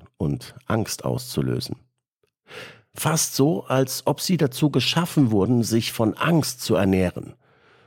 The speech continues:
spekuliert der Journalist. Der Rancher und seine Familie seien ständig mit seltsamen Dingen auf dem Grundstück konfrontiert gewesen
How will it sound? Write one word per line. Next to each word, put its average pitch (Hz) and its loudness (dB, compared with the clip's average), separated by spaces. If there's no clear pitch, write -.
spekuliert 82 -2
der 78 0
Journalist. 69 -4
Der 104 4
Rancher 139 2
und 120 0
seine 104 2
Familie 113 2
seien 107 2
ständig 107 2
mit 76 0
seltsamen 80 0
Dingen 90 0
auf - -4
dem 73 -4
Grundstück 82 -4
konfrontiert 82 -2
gewesen 80 0